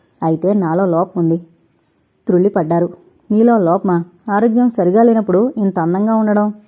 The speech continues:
"అనారోగ్యం శరీరానిది కాదు." "మరి?" "మనసుది." వారినింకా బాధ పెట్టలేక చెప్పేశాను.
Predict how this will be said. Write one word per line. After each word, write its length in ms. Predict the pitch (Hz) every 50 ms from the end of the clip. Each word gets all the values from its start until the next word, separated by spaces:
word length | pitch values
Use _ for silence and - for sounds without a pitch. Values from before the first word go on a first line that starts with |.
| _ _ _ _ _ _ _ _ _ _ _ _ _ _ - -
"అనారోగ్యం 540 | 165 160 165 175 196 202 185 185 196 196 196
శరీరానిది 500 | - - 170 165 175 196 196 202 202 196
కాదు." 300 | - 165 165 170 175 175 - - _ _ _ _ _ _ _ _ _ _ -
"మరి?" 240 | 190 190 220 262 262 - - _ _ _ _ _ _ _ _ -
"మనసుది." 480 | 190 165 160 175 170 - 202 170 170 170 - _ _ _ _ _ _ _ _ _ _ -
వారినింకా 580 | 262 247 247 240 226 208 208 214 208 240 233 233
బాధ 300 | 208 175 165 160 170 202
పెట్టలేక 340 | 202 233 214 - 220 214 226
చెప్పేశాను. 580 | 202 - 160 - 196 202 - 180 160 170 165